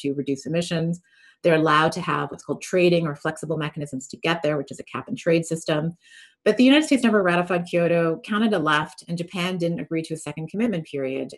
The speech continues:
And so the Kyoto Protocol really does not govern a lot of global emissions to date.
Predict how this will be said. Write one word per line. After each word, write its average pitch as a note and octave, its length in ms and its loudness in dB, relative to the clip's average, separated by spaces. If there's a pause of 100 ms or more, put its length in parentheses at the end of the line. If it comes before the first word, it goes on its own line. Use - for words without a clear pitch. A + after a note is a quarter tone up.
And D#3+ 140 -6
so E3 500 0
the F3 60 -4
Kyoto A3+ 280 0
Protocol F3+ 360 -4
really F3 200 0
does E3+ 240 -6
not D#3+ 320 -4
govern D#3 480 -6 (500)
a E3+ 160 4
lot F3 380 2
of E3+ 100 -6
global D#3+ 320 2
emissions D3 460 -6
to - 160 -14
date. - 400 -6